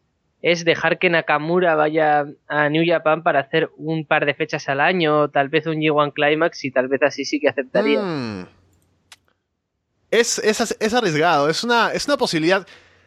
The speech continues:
Speaker 2: Lo que sucede es que W W E no, usualmente no opera así, porque ellos quieren capturar el talento y no prestárselo a nadie más. Pero no sé, no estaría tan, no sería tan,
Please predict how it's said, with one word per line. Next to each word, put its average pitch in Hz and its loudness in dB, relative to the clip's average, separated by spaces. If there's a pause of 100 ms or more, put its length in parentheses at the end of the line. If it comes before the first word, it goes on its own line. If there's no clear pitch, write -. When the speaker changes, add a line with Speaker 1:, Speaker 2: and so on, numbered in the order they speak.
(120)
Speaker 2:
Lo 170 0
que 185 0
sucede 208 -2
es 285 -2
que 170 0
W 190 2
W 180 2
E 190 -4
no, 185 -8 (120)
usualmente 202 0
no 170 2
opera 165 0
así, 127 -8 (800)
porque 131 -2
ellos 156 2
quieren 156 0
capturar 143 0
el 143 0
talento 135 -2
y 120 -2
no 135 -4
prestárselo 127 -2
a 127 -2
nadie 135 0
más. 135 -6 (1500)
Pero 170 2
no 208 -2
sé, 226 0
no 214 -2
estaría 220 0
tan, 202 -4
no 214 -4
sería 202 -2
tan, 185 -6